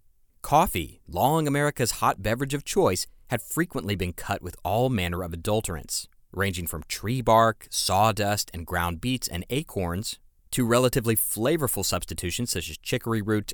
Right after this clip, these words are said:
and the bitter seeds of the blue lupine flower. By eighteen ninety-two, Wiley's staff had determined that about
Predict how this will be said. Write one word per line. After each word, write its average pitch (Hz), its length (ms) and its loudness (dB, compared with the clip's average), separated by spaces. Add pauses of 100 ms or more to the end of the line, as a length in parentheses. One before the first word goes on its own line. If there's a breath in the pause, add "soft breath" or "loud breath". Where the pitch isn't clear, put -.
and 98 80 -4
the 90 40 -2
bitter 92 280 -2
seeds 117 340 -4
of 78 100 -6
the 80 80 -8
blue 85 260 -6
lupine 78 520 -6
flower. 98 560 0 (580)
By 147 200 2
eighteen 220 340 0
ninety-two, 143 540 2
Wiley's 170 480 2
staff 90 320 0
had 85 80 -4
determined 87 340 -4
that 82 80 -4
about 82 220 -4